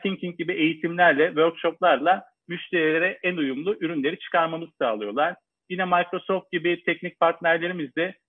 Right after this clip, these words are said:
yurt dışındaki müşterilere ulaşma konusunda da devamlı olarak iletişim halindeyiz.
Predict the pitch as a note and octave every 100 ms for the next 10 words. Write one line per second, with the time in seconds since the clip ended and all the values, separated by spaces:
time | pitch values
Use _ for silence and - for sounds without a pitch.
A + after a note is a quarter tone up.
0 | _ F3 F3 D#3 E3 D3+ D#3 D#3+ D#3+ -
1 | C#3+ B2+ E3 D#3+ D#3+ F3 E3 D3+ D3+ D#3+
2 | D#3 C3 E3 A#3 - _ _ _ _ _
3 | _ _ - F3 E3+ B2+ A2 B2+ F#3+ G3
4 | E3+ E3 - E3 A#2+ G#2 G#2 G#2 D#3